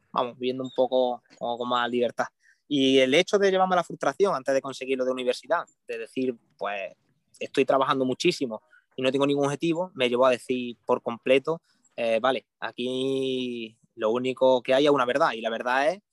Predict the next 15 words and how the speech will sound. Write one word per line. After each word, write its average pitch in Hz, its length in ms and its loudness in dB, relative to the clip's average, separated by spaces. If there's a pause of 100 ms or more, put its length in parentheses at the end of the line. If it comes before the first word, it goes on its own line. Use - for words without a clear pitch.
(300)
que 120 280 -2
yo 143 140 -4
voy 143 80 0
a 131 60 2
conseguir 143 580 -4
lo 131 180 -8
que 131 100 -2
yo 135 120 4
trabaje, 117 400 0 (120)
nada 131 220 2
me 139 100 -2
va 127 80 2
a 123 40 2
llegar. 113 240 -6 (560)
Y 127 840 0